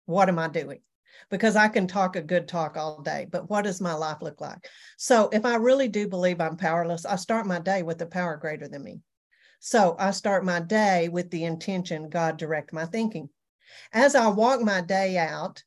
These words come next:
is the, is the expression that I've come up with. For, so as I walk out my day, I'm trusting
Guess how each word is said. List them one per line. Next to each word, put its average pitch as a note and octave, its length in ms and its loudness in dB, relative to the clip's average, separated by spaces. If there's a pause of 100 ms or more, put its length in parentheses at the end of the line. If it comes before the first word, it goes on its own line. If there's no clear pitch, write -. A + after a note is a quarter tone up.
(220)
is E3 200 -4
the, E3 140 -6
is E3 200 -2
the E3 80 -8
expression E3 720 -4
that D#3+ 140 -2
I've D#3 220 -4
come E3 220 -4
up D#3+ 260 -6
with. D#3+ 260 -6
For, E3 240 -8
so F3 280 -2
as G#3 160 2
I G3 160 2
walk G3+ 400 0
out F3+ 260 0 (260)
my D#3+ 200 -2
day, D3+ 460 -2 (680)
I'm F#3 300 2
trusting F3 840 0